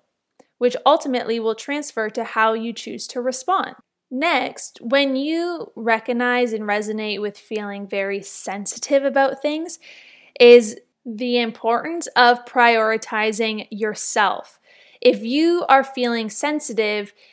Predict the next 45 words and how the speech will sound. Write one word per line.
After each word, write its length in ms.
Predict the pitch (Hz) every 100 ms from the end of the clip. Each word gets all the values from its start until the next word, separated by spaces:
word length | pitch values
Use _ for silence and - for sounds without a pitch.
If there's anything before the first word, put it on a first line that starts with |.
| _ _
that 300 | - 240 277
is 300 | 262 262 247 -
an 140 | 240
emotion 1160 | 226 214 214 220 226 262 311 240 220 190 226 220 -
that 240 | 233 233
is 200 | 240 214
draining 720 | 185 220 220 220 226 214 190 117
you. 280 | 104 101 214 _ -
And 160 | 247
it's 140 | 247 247
coming 420 | - 285 320 285
up 200 | 226 -
for 180 | - 294
you 300 | 285 320 294
for 600 | - - 233 233 247 -
a 100 | 226
reason. 400 | 208 208 202 -
It 140 | 208
doesn't 240 | 233 240 262
matter 260 | 240 240
how 300 | 233 220 202 -
big 300 | 254 311 330
or 140 | 262
how 280 | 240 - 233
small, 580 | 220 - 233 220 208 240
and 200 | - 226
there's 200 | 220 214
absolutely 640 | - 214 - 226 220 - 220
nothing 540 | 208 208 202 262 269
to 100 | 262
feel 520 | 240 240 220 220 208
shameful 580 | - - 262 302 302 311
about, 400 | 302 294 285 277 - - -
guilty 420 | - 262 277 294 294
about, 440 | 269 269 262 262 - _ -
wrong 400 | 226 233 254 262
about. 340 | 247 254 254
It 140 | 226
doesn't 260 | 226 240 247
matter. 300 | 214 196 -
If 160 | 202 226
you 140 | 247
are 100 | 269
feeling 380 | 269 277 277 262
sensitive 640 | - 226 226 247 277 285